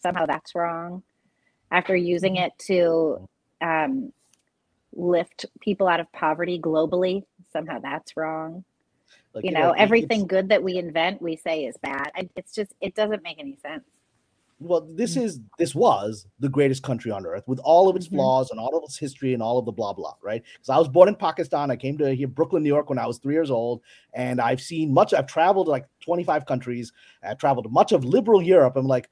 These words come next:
Speaker 2: there's more racism I've experienced as a Muslim guy in Britain and France than I've ever experienced in the United States, right?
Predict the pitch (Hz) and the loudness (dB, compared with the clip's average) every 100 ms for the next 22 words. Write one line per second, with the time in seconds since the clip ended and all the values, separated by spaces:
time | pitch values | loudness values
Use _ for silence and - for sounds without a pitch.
0 | _ _ 170 180 180 240 156 170 233 208 | _ _ 2 2 6 6 8 4 4 0
1 | 160 151 151 202 208 - 160 151 139 127 | 0 0 2 0 -2 -2 -2 0 -2 -4
2 | 143 - 147 127 120 123 156 185 131 143 | -4 -4 -4 -2 -2 -2 -4 -2 -2 0
3 | 139 127 131 156 175 123 110 117 123 123 | -2 -4 -4 -6 -4 -6 -6 -8 -8 -6
4 | - 180 156 131 - 110 104 120 117 110 | 2 2 2 -2 -4 -6 -6 -8 -8 -6
5 | 95 92 - 87 - 98 | -8 -12 -14 -16 -12 -12